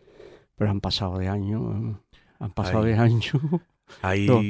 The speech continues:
Speaker 2: te to-, te tocó llegar a ser hermano mayor un par de añitos, ¿no?
Speaker 1: Sí, yo ahí ya, de todo.
Speaker 2: Y
Speaker 1: Yo
Speaker 2: después
Speaker 1: de
Speaker 2: volviste
Speaker 1: todo.
Speaker 2: otra vez.
Speaker 1: Y, eh, igual, y como dice el señor, el que sea,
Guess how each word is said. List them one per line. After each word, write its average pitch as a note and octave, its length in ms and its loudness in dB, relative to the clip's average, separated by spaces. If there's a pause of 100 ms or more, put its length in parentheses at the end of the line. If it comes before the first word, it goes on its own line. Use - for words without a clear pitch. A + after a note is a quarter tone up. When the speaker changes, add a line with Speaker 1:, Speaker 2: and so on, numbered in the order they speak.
(240)
Speaker 2:
te A2 100 4
to-, G#2 280 2
te A2 140 2
tocó G#2 380 4
llegar G#2+ 260 4
a G#2 40 2
ser A2 160 -2
hermano G#2+ 240 0
mayor G#2+ 260 2
un G#2+ 60 -6
par A2 160 2
de A2 80 0
añitos, C3+ 340 0
¿no? F#3+ 100 -6 (100)
Speaker 1:
Sí, D#3 500 8
yo C#3+ 420 4
ahí D3 140 4 (100)
ya, C3 200 2
de C3 340 4
todo. C3 220 4 (200)
Speaker 2:
Y B2 100 2
Speaker 1:
Yo B2 60 2
Speaker 2:
después A2+ 320 4
Speaker 1:
de D3+ 60 10
Speaker 2:
volviste D#3 220 10 (120)
Speaker 1:
todo. A#2+ 100 6
Speaker 2:
otra A2+ 200 4
vez. B2+ 400 4
Speaker 1:
Y, - 40 -10
eh, C#3+ 220 4
igual, C#3 240 4
y C#3+ 80 -2
como C3 200 2
dice D#3+ 160 8
el F3+ 140 6
señor, E3+ 220 6
el C#3+ 100 4
que C3+ 120 4
sea, D#3 180 4